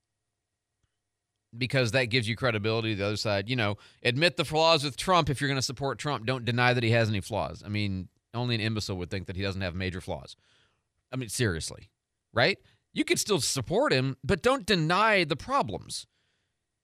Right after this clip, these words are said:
right? And same thing here is don't deny that we have a housing problem in Florida. Don't deny that we have insurance problems in Florida.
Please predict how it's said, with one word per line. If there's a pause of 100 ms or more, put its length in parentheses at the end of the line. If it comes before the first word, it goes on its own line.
(580)
right?
And
same
thing
here
is (260)
don't
deny
that
we
have
a
housing (340)
problem
in
Florida.
Don't
deny
that
we
have
insurance
problems
in
Florida.